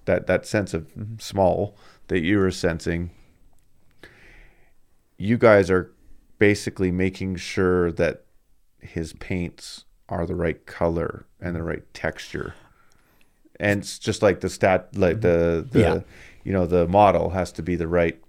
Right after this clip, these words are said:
Speaker 1: size
Speaker 2: Mm.
Speaker 1: for the right camera and stuff. That's what the beauty of the film. And that's when good films happen, is that everybody is working at that level.
Speaker 3: At, at, at, at a highly professional level
Speaker 1: Yeah.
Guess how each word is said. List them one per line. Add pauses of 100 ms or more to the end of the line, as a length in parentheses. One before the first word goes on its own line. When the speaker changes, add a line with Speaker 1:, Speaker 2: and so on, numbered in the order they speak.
Speaker 1:
size
Speaker 2:
Mm.
Speaker 1:
for
the
right
camera
and
stuff. (500)
That's
what
the
beauty
of
the
film. (300)
And
that's
when
good
films
happen,
is
that
everybody (180)
is
working (1000)
at
that
level.
Speaker 3:
At,
at,
at,
at
a
highly
professional
level
Speaker 1:
Yeah.